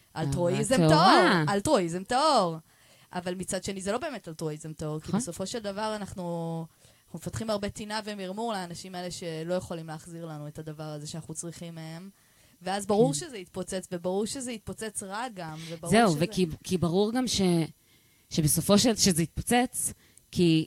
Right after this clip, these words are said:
Speaker 1: בסופו של דבר, אם הבן אדם לא רוצה להיות עם עצמו, הוא לא ירצה להיות איתך, אם את לוקחת על עצמך
Speaker 2: נכון.
Speaker 1: אותו,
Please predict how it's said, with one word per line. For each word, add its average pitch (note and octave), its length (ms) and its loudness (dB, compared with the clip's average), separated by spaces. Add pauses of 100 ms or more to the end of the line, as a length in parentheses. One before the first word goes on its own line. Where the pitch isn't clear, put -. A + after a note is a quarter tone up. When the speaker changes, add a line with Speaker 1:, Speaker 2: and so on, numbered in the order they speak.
Speaker 1:
בסופו D#3 320 4
של G#3 160 6
דבר, F3 340 8
אם F#3 140 4
הבן F3+ 200 8
אדם F3 340 6
לא E3+ 120 12
רוצה F#3 260 6
להיות F3 260 6
עם G3 120 6
עצמו, G#3+ 400 4 (840)
הוא F3+ 120 10
לא F3 80 12
ירצה F#3+ 220 6
להיות F#3 200 8
איתך, F3 500 2 (380)
אם E3+ 140 4
את - 140 0
לוקחת E3 460 2
על D#3+ 100 4
עצמך D#3 580 0 (540)
Speaker 2:
נכון. F3+ 220 8
Speaker 1:
אותו, E3 120 12